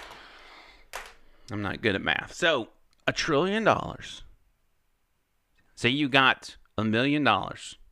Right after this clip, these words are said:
Then you multiply that times a thousand, you got a billion dollars.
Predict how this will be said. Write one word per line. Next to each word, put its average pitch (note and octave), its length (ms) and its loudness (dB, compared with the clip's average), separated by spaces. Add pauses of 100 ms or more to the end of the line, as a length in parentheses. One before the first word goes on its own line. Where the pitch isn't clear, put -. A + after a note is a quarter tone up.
(540)
Then A2 120 2
you A2 120 2
multiply D3 480 2
that C3+ 260 4
times B2+ 260 0
a G2 40 -4
thousand, G#2 480 2
you A2+ 100 -10
got A2 200 0 (100)
a B2 100 2
billion A#2 520 0
dollars. C2+ 540 -2